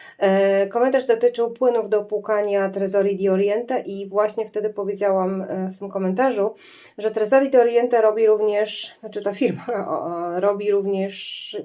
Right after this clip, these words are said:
perfumy. I wiele osób było zdziwionych, że istnieje coś takiego jak perfumy z tej marki.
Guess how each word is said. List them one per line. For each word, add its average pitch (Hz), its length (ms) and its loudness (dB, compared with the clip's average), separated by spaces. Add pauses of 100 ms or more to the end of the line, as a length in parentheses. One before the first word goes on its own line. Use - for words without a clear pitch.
perfumy. 247 540 4 (540)
I 214 300 -8 (120)
wiele 226 280 4
osób 202 320 -4
było 202 340 4
zdziwionych, 190 680 2
że 175 360 -2
istnieje 180 540 -4
coś 170 180 -16
takiego 180 240 -8
jak 170 320 -2
perfumy 190 440 -2
z 180 60 -16
tej 180 140 0
marki. 190 560 -4